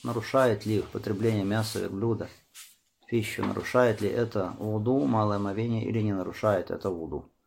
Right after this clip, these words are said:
То есть относится это к навакид, вуду, к, к обстоятельствам, нарушающим вуду, или не относится к обстоятельствам, нарушающим вуду. Ан-Навави, рахимахуллаху та'аля, он говорит, что большинство уляма,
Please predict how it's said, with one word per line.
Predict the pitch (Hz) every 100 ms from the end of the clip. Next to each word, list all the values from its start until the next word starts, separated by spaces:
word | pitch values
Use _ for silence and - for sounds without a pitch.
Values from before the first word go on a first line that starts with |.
| _ _ _
То | -
есть | -
относится | 101 123 120 117 - 104
это | 113 104
к | -
навакид, | 98 90 117 110 113 113 110 - - _ _
вуду, | 101 104 98 120 127 127 - -
к, | - 110 95 104 _
к | -
обстоятельствам, | - - 117 104 98 101
нарушающим | 101 95 - 107 98 - 90
вуду, | 92 98 117
или | 117 110
не | 104
относится | 90 - 101 -
к | -
обстоятельствам, | - 95 101 107 - 98
нарушающим | 87 82 95 - 90
вуду. | 85 80 73 - _ _ _ - - _
Ан-Навави, | 120 131 170 147 127
рахимахуллаху | 110 107 107 117 120 110
та'аля, | 113 110 127 139 202 - _ _ _ _ -
он | - 131 120
говорит, | 107 104 104
что | - 104
большинство | 113 107 120 - 123 98
уляма, | 92 85 78 71 -